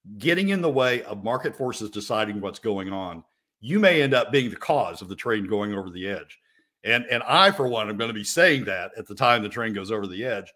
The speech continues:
because you are the ones that muddied the water and didn't let the private sector, N star, and didn't let the government agency you've set up to deal with this stuff, the Regulatory Commission of Alaska, you're the ones that, that got in the way.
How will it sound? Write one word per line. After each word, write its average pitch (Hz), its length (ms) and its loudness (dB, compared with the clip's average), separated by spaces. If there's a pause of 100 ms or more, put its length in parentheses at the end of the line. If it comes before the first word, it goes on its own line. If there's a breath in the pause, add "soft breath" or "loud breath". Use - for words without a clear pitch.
(300)
because 107 320 -4
you 185 180 -2
are 196 60 6
the 143 100 2
ones 117 280 0
that 113 100 -10
muddied 117 320 -2
the 104 80 0
water 117 500 0
and 104 280 -6
didn't 156 400 2
let 117 280 2
the 107 60 -12
private 123 400 0
sector, 95 400 -12 (320)
N 156 220 2
star, 113 420 -2
and 107 140 -6
didn't 131 280 -4
let 127 160 -4
the 110 60 -12
government 123 560 0
agency 110 560 -6 (260)
you've 170 380 0
set 160 300 2
up 196 240 2 (680)
to 120 100 -6
deal 165 280 2
with 101 180 -6
this 87 140 -14
stuff, 85 320 -12
the 98 80 -8
Regulatory 123 440 -2
Commission 110 360 -12
of 98 60 -10
Alaska, 117 380 -6 (360)
you're 131 180 4
the 240 100 4
ones 131 280 2
that, 113 220 -12
that 113 100 -4
got 113 220 -2
in 110 40 -12
the 117 80 -8
way. 123 240 -4